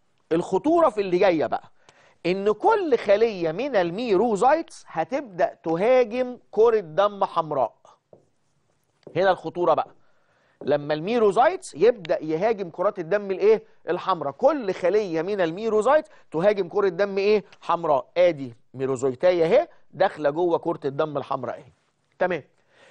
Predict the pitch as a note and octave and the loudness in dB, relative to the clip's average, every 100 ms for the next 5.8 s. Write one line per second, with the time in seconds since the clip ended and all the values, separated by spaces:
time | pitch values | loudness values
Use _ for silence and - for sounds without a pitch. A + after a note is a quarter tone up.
0 | _ A#3 D#4+ G4 B3+ C#4 - A#3 G#3 G#3+ | _ 2 4 4 2 2 -2 -4 0 2
1 | A3 G3+ F#3+ G3 F#3+ F3 D#3+ F3 F3 D#3+ | 2 0 2 2 2 -2 -2 -2 -4 -2
2 | E3+ E3 E3+ E3 D3+ _ - C3+ D#3 F#3 | 0 2 2 2 -2 _ -4 2 2 0
3 | - D#3 D3 D#3+ E3 C#3+ G#3+ C#4+ _ _ | -2 -2 0 0 0 0 -4 -4 _ _
4 | D#3 D#3 F#3+ G#3 D#3 - C3 A#2+ C3+ D3 | -2 0 2 2 2 -2 -10 -10 -2 0
5 | C#3 C3 G3+ A3+ - A#3 B3 C4 | 0 -2 -4 -4 -6 -4 -2 -4